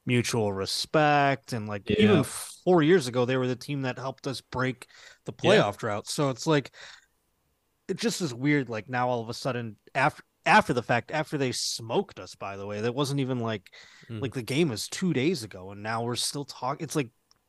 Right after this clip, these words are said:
Speaker 1: aren't you guys on to the Chiefs, or, you know?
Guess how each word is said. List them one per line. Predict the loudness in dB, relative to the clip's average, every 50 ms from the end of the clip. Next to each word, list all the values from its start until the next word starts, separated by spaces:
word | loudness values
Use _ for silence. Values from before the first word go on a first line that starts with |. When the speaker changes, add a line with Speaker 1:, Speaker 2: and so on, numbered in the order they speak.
| _ -2
Speaker 1:
aren't | 0 0 0 0 2
you | 6 6
guys | 6 8 6
on | 4 4 4
to | 2 -2
the | -4
Chiefs, | -4 -4 -4 -4 -4 -4 -4 -6 -8 -8 -8
or, | -6 -8 -8 -8 -10 -10 -10 -12 -12 -14 -18 _ _ _ _ _ _ _ _ _ _ _ _
you | -18 -18
know? | -16 -18 -20 -20